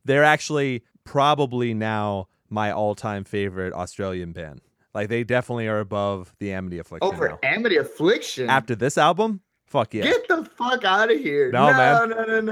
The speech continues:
Speaker 2: no, no, no. <laughs>
Speaker 1: I have, I gotta do it. I gotta do it.
Speaker 2: Ooh, get out of
Speaker 1: Dude,
Speaker 2: here.
Speaker 1: I loved everything in this album. Not only was it technical,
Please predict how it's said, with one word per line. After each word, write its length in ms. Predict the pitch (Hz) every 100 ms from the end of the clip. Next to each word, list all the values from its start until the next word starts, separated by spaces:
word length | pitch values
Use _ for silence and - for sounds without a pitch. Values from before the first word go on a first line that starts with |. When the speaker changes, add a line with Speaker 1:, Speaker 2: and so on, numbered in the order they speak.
| 214
Speaker 2:
no, 120 | 214
no, 180 | 208 208 - - -
no. 100 | 185
<laughs> 40 |
Speaker 1:
I 160 | 131 143
have, 200 | 147 170
I 160 | 123 135
gotta 260 | 131 139 123
do 160 | 156
it. 120 | 107 - _ _ _ -
I 100 | 117
gotta 220 | 117 120
do 180 | 117 107
it. 100 | - _ _ _ _ _ 285
Speaker 2:
Ooh, 640 | 320 320 311 285 247 202
get 280 | 180 233 247
out 320 | 214 226 233 233
of 60 |
Speaker 1:
Dude, 220 | 240 208
Speaker 2:
here. 100 | 175
Speaker 1:
I 160 | 165 214
loved 380 | 214 214 185 - _
everything 600 | 151 160 151 156 151 143
in 80 | 127
this 160 | 113 139
album. 380 | 123 104 85 - _ -
Not 240 | 131 175
only 520 | 185 180 175 170 156 - _
was 260 | 127 139 123
it 140 | 117 -
technical, 800 | - 131 139 131 139 143 143